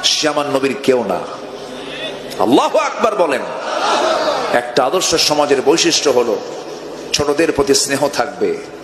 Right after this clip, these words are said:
বড়দের প্রতি সম্মান থাকবে। সেই সম্মান, শ্রদ্ধা, স্নেহ, দয়া, মায়া। প্রযুক্তির উন্নতি হলেও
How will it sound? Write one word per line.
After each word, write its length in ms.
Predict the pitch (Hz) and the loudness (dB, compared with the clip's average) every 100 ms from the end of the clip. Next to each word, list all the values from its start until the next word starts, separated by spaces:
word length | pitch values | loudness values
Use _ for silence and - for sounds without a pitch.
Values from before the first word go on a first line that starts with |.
| - - - - - | -16 -16 -16 -14 -2
বড়দের 360 | 131 135 151 - | 0 2 2 2
প্রতি 220 | - 123 | 0 0
সম্মান 560 | 123 120 113 131 147 - | 0 -2 -2 -2 -2 -4
থাকবে। 340 | 113 - - - - - - - - - | -6 -6 -8 -10 -10 -14 -14 -14 -14 -4
সেই 280 | - 143 147 | 0 2 2
সম্মান, 640 | - 147 151 151 143 135 - - - - - - | 2 0 0 -2 -2 -4 -10 -14 -14 -16 -8 -2
শ্রদ্ধা, 680 | - 160 160 160 139 117 90 - - - - | 2 2 0 0 2 0 -2 -8 -10 -10 -4
স্নেহ, 600 | - - 165 147 147 113 - - - - | -2 2 0 2 2 0 -2 -10 -12 -10
দয়া, 720 | 101 127 135 135 113 101 - - - | 0 2 4 2 2 0 -4 -8 -8
মায়া। 520 | 107 110 123 123 98 85 - - - - | -4 -2 0 0 -2 -4 -10 -14 -14 -2
প্রযুক্তির 600 | - 147 214 214 - 190 | 0 2 0 -2 2 4
উন্নতি 420 | 170 190 185 170 143 | 4 4 2 2 2
হলেও 420 | 143 139 113 | 4 2 2